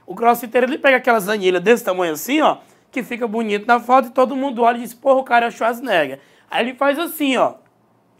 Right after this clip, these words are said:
Tô realizando o trabalho? Tá realizando o trabalho. Mas se eu estou realizando uma isometria, tô só segurando aqui. Tô aplicando uma força, sim. O seu bíceps aplica uma força pra sustentar o peso. Tá havendo realização de trabalho? Não, não tá havendo realização de trabalho.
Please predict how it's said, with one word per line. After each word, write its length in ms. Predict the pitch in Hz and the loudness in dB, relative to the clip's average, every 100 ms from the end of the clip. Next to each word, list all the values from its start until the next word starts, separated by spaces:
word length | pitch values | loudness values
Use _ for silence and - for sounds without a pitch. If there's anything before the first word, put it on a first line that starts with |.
| _ _ _ _ | _ _ _ _
Tô 120 | 277 | 0
realizando 500 | 254 254 254 190 233 | 2 0 0 -4 -6
o 40 | 220 | -4
trabalho? 560 | 208 208 240 220 147 - _ _ | 0 4 6 6 2 -14 _ _
Tá 140 | - 180 | -6 -4
realizando 480 | 180 196 196 202 214 | 0 -2 -4 -8 -8
o 60 | |
trabalho. 520 | 262 277 269 202 165 - _ _ | -4 -2 2 2 2 -2 _ _
Mas 220 | 247 294 | -2 -2
se 60 | 311 | -2
eu 60 | 285 | -6
estou 300 | - 277 247 | -2 -2 0
realizando 580 | 262 262 226 190 262 | 0 -2 -4 -4 -4
uma 80 | 269 | -4
isometria, 960 | 233 175 277 285 285 - 196 160 120 - _ _ | -6 -4 -2 -2 -4 -8 -8 -6 -8 -10 _ _
tô 100 | 269 | 0
só 220 | 262 302 | 4 4
segurando 560 | 302 320 302 302 277 262 | 2 0 -4 0 0 0
aqui. 460 | 269 - 190 135 - _ _ _ _ _ _ _ | -4 -8 -10 -10 -14 _ _ _ _ _ _ _
Tô 140 | - 269 | 4 4
aplicando 480 | 262 262 226 214 208 | 4 0 -4 -4 -4
uma 100 | 185 | -6
força, 340 | 185 214 240 | -6 -6 -6
sim. 360 | - 202 226 - _ - | -8 -6 -6 -8 _ -14
O 80 | 151 | -10
seu 200 | 208 170 | -8 -6
bíceps 460 | 170 285 - 165 | -4 -6 -6 -2
aplica 320 | 160 165 175 | -2 -2 -4
uma 80 | 190 | -4
força 280 | 175 190 208 | -4 -6 -6
pra 120 | 233 | -6
sustentar 460 | 262 269 240 190 165 | -6 -8 -10 -6 -4
o 100 | 147 | -2
peso. 400 | 208 247 220 123 - _ _ | 2 2 2 -2 -20 _ _
Tá 160 | 330 330 | 4 4
havendo 240 | 269 269 | 2 -2
realização 500 | 233 240 226 233 233 | 0 0 -2 -4 -6
de 100 | 180 | -8
trabalho? 420 | 196 208 226 160 | -4 2 2 2
Não, 200 | 170 170 | -2 -4
não 140 | 147 - | -4 -8
tá 100 | 190 | -10
havendo 180 | 190 | -10
realização 360 | 170 180 175 175 | -10 -10 -12 -14
de 80 | - | -12
trabalho. 340 | 220 160 98 | -10 -8 -12